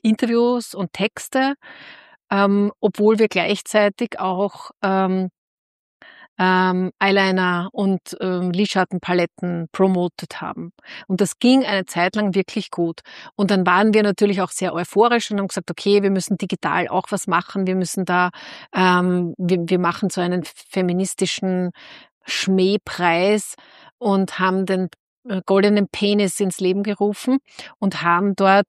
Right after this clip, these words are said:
Männer abgestraft, wie damals noch der mittlerweile verstorbene Felix Baumgartner oder so, also so Männer, die sich halt so t-, total blöd in der Öffentlichkeit Frauen gegenüber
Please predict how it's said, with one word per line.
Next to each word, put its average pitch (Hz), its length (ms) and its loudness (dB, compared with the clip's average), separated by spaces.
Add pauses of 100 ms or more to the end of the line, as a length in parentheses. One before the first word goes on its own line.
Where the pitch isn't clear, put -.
Männer 202 540 4
abgestraft, 185 1000 0 (360)
wie 190 140 2
damals 185 460 0
noch 185 180 -4
der 180 140 -4
mittlerweile 180 440 -2
verstorbene 190 560 -2
Felix 170 360 -6
Baumgartner 196 880 2
oder 185 160 -2
so, 185 240 -4
also 170 200 -2
so 180 120 -4
Männer, 196 320 2
die 196 120 -2
sich 190 220 -4
halt 180 200 -2
so 180 160 -2 (880)
t-, 233 180 -6
total 185 560 2 (160)
blöd 185 340 2
in 196 100 2
der 175 100 2
Öffentlichkeit 175 760 -2
Frauen 175 320 -4
gegenüber 185 680 -4